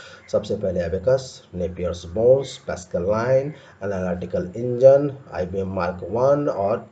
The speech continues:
eniac। Clear? तो ये हुआ development of computers। मैं आपको ये सारे प-, पांचों parts सिर्फ आपको name, yes, आप एकदम ध्यान से सुनिए।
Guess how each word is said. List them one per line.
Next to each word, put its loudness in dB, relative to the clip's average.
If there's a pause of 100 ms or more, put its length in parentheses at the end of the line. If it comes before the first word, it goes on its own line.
eniac। -8 (1300)
Clear? -4 (420)
तो 0
ये 2
हुआ 2
development -2
of -2 (140)
computers। -4 (1500)
मैं 4 (260)
आपको 2 (540)
ये 0
सारे 6 (200)
प-, -2
पांचों 0
parts 2
सिर्फ 0
आपको -2
name, 0 (160)
yes, 0
आप -6
एकदम -8
ध्यान 4
से -4
सुनिए। -8